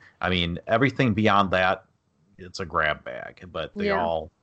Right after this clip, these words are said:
Speaker 1: recognize "Smells Like Teen Spirit" as the top grunge song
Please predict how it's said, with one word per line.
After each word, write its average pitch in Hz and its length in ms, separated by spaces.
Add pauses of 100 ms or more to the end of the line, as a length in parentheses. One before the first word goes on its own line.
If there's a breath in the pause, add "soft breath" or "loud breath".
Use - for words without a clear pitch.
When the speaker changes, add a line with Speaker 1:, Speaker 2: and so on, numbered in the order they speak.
(420)
Speaker 1:
recognize 82 540
"Smells 82 320
Like 76 160
Teen 76 240
Spirit" 78 480
as 73 480 (460 soft breath)
the 80 140
top 78 380
grunge 73 400
song 69 440